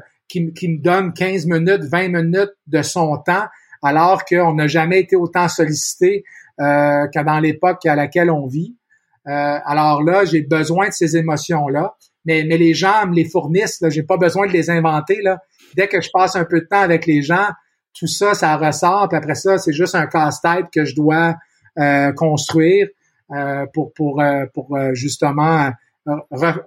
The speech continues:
faire revivre ce que nous, on a vécu sur le terrain, euh, à nos lecteurs, euh, partager ce privilège-là qu'on a, euh, d'avoir un accès, euh, aux vies des gens, euh,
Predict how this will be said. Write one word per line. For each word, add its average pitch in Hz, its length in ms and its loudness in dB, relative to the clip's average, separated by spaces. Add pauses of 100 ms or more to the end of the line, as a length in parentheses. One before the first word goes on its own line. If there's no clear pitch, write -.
(140)
faire 175 320 2
revivre 175 540 2
ce - 80 -14
que 160 80 0
nous, 165 200 2
on 160 180 2
a 151 100 2
vécu 160 380 0
sur 156 160 -4
le 151 160 0
terrain, 151 440 -2
euh, - 640 -10
à 147 120 -2
nos 156 160 0
lecteurs, 160 640 2
euh, 143 80 2
partager 165 640 0
ce 175 140 -2
privilège-là 156 720 0
qu'on 147 320 -2
a, 151 260 2 (420)
euh, 147 180 2
d'avoir 147 400 2
un 151 160 2
accès, 160 560 0 (340)
euh, 143 200 -2
aux 147 160 0
vies 160 160 -2
des 156 180 2
gens, 156 360 -2 (340)
euh, 143 120 -6